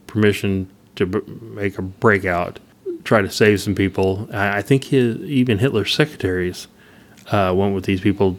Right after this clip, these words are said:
trying to get to the American side. Um, I, I really don't wanna discuss why. I mean, people probably know why the Germans didn't wanna surrender to the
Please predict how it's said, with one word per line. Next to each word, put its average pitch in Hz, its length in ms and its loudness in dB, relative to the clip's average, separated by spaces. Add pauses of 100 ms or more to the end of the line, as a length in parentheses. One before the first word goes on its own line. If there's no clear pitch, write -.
trying 98 260 0
to 92 160 -2
get 98 440 -2
to 95 580 2 (280)
the 104 260 -6
American 98 560 0
side. - 460 -8 (720)
Um, 95 580 0 (360)
I, - 300 -8
I 101 160 0
really 120 280 6
don't 113 180 4
wanna 98 280 0 (280)
discuss 107 600 -2 (480)
why. 95 680 0 (1400)
I 113 140 -8
mean, 104 200 -6
people 107 240 0
probably 98 480 0
know 98 260 2
why 95 220 2
the 90 80 0
Germans 98 320 0
didn't 98 220 0
wanna 95 180 0
surrender 95 540 -2
to 95 140 0
the 90 300 -2